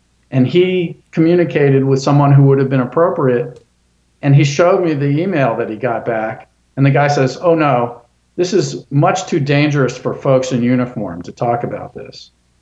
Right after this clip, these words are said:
And that just drove me crazy because, you know, it's dangerous to talk about it. You know, leaving half a million vets with severe P T S D untreated is not dangerous, but it's dangerous to discuss even the possibility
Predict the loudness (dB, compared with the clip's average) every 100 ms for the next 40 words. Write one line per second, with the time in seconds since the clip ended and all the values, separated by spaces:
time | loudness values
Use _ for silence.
0 | _ _ 0 2 2 0 -2 -8 -20 _
1 | _ _ -2 2 4 2 0 0 2 2
2 | 0 -6 -8 -4 -4 -6 -16 _ 0 0
3 | 0 -2 -6 -4 0 2 2 0 -4 -8
4 | -14 -4 -2 -2 -2 -2 -2 -4 -8 -14
5 | _ _ _ -4 0 0 2 2 2 0
6 | -2 -4 -8 _ _ -6 -2 -2 -2 -2
7 | -2 -2 -2 -2 0 0 -2 -6 -14 _
8 | -10 -10 -10 _ _ _ _ -6 -2 -2
9 | -2 -2 0 0 0 -2 -4 0 0 2
10 | 0 2 2 0 2 2 0 0 0 0
11 | -2 -2 -2 -2 -2 0 0 2 0 -2
12 | -4 -6 -8 -6 0 0 0 0 2 0
13 | 0 -2 -2 -4 -2 -2 -2 -4